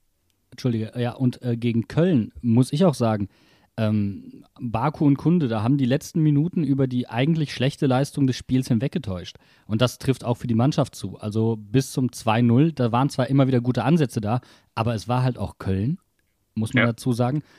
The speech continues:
Speaker 1: Und danach, ähm, hat Köln einfach einen Fehler begangen. Das mag an den Fans gelegen haben, die nicht da waren, aber Köln hat auch Gas rausgenommen.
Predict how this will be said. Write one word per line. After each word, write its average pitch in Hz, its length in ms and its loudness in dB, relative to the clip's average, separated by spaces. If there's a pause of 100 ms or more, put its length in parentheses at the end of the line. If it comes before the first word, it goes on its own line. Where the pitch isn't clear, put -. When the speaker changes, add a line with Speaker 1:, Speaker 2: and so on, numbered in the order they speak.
(340)
Speaker 1:
Und 127 280 6
danach, 110 500 -2 (140)
ähm, 123 460 4
hat 113 300 -4
Köln 139 400 6 (260)
einfach 120 300 0
einen 110 100 0
Fehler 110 300 0
begangen. 101 360 -4 (360)
Das 110 160 -4
mag 117 280 0
an 117 120 2
den 113 80 2
Fans 147 260 2
gelegen 160 300 0
haben, 151 400 0
die 135 160 2
nicht 135 160 0
da 135 180 2
waren, 139 240 4 (300)
aber 117 180 2
Köln 123 260 4
hat 127 60 2
auch 113 160 -6
Gas 123 300 2
rausgenommen. 98 500 -4